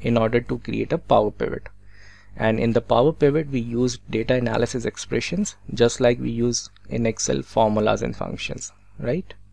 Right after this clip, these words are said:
So I will cancel that. So a connection has been created. Okay, next we have a data where we have some unnecessary rows at the top, and then we have I D, date and time column.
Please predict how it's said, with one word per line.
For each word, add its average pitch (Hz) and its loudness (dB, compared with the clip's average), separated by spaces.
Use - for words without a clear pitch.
So - -4
I - 0
will 117 0
cancel 117 -2
that. 131 0
So - 0
a 127 2
connection 127 0
has 113 2
been 117 -2
created. - -6
Okay, 131 2
next 123 2
we 156 -2
have 127 4
a 143 4
data 123 2
where 135 2
we 120 -2
have 117 2
some 120 2
unnecessary 127 2
rows 117 8
at 117 2
the 120 -2
top, - 0
and 117 2
then 117 6
we 120 0
have 113 2
I 110 6
D, 127 2
date 117 0
and 123 0
time 110 0
column. - -6